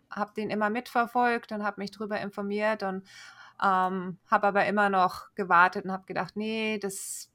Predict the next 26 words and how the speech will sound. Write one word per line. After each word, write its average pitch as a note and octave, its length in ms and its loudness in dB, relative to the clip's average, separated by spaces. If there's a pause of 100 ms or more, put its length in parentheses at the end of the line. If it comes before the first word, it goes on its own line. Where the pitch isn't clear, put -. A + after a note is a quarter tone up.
schaffe A3+ 280 0
ich A3 60 -4
noch G#3 140 -2
nicht, G3+ 200 -4
schaffe F#3+ 240 0
ich F#3+ 60 -6
noch F#3 120 -6
nicht, F#3 160 -10
schaffe A#3+ 200 -2
ich G#3 80 -6
noch A3+ 120 -2
nicht." G#3+ 260 -4
Und F#3+ 120 -2
dann F#3+ 180 2
letztes G3+ 460 -2
Jahr F#3 260 0
habe F#3+ 140 -4
ich F#3+ 80 -8
gedacht: F3+ 380 -4
"Also, F3+ 200 -4
jetzt F#3 280 -6
melde F#3+ 220 -4
ich - 100 -10
mich F3 180 -10
an." A#3 280 2 (520)
Und, F3+ 480 -2